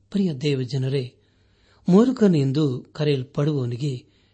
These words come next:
ಯಾವ ವಿಷಯವೂ ಸರಿಯಾಗಿ ತಿಳಿಯುವುದಿಲ್ಲ. ನಮ್ಮ ಧ್ಯಾನವನ್ನು ಮುಂದುವರಿಸಿ, ಅರಸನಾದ ಸೊಲೊಮೋನನು ಬರೆದಂತಹ ಪ್ರಸಂಗಿ ಪುಸ್ತಕ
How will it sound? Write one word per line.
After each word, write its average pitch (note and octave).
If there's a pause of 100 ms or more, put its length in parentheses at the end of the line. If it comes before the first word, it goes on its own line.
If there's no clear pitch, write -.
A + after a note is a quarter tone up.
(160)
ಯಾವ C#3+
ವಿಷಯವೂ B2+
ಸರಿಯಾಗಿ C3
ತಿಳಿಯುವುದಿಲ್ಲ. D#3+ (680)
ನಮ್ಮ E3+
ಧ್ಯಾನವನ್ನು G3+
ಮುಂದುವರಿಸಿ, C#3 (720)
ಅರಸನಾದ A3
ಸೊಲೊಮೋನನು D#3+
ಬರೆದಂತಹ C3
ಪ್ರಸಂಗಿ E3
ಪುಸ್ತಕ C#3+